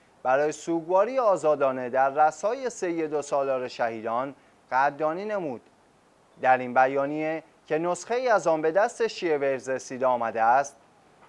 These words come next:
بر اساس آمار رسمی، تعداد شیعیان اثناعشری ساکن در سریلانکا به بیش از بیست و پنج هزار تن می‌رسد و دادگاه رسمی سریلانکا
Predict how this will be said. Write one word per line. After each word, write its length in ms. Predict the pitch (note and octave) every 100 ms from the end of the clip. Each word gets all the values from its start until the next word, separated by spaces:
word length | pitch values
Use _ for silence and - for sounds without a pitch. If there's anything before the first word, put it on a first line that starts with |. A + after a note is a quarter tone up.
| _
بر 160 | B2+ D3
اساس 380 | D3+ E3+ E3+
آمار 580 | F#3 F3+ G3 C4 C#4 G#3+
رسمی، 380 | F3 - C#3 A2+ - _
تعداد 460 | - C#3 C#3+ D#3 F3
شیعیان 640 | E3+ F#3 F#3 F3+ G#3+ C4+
اثناعشری 840 | C4 G#3+ - E3 D3+ - C#3+ C#3+ C#3+
ساکن 440 | - D3+ D3 G#3
در 200 | A#3+ G3+
سریلانکا 840 | D#3 D3+ C#3 B2+ A#2 B2 B2 C#3+ - _ _ -
به 120 | C3
بیش 280 | C#3 D3 E3
از 240 | D#3+ C#3
بیست 280 | D#3+ - -
و 80 | F3+
پنج 360 | F#3+ A#3 A#3+
هزار 320 | G#3+ E3 D#3+
تن 220 | D3+ D3 C#3
می‌رسد 580 | C3 B2 A2 B2 A2 - _ _ _
و 160 | B2+ C3+
دادگاه 600 | C3+ D3 D3 D3 C#3+ C#3
رسمی 460 | C#3 C#3 - A3+ B3+
سریلانکا 800 | - E3 C#3 B2+ - B2 C#3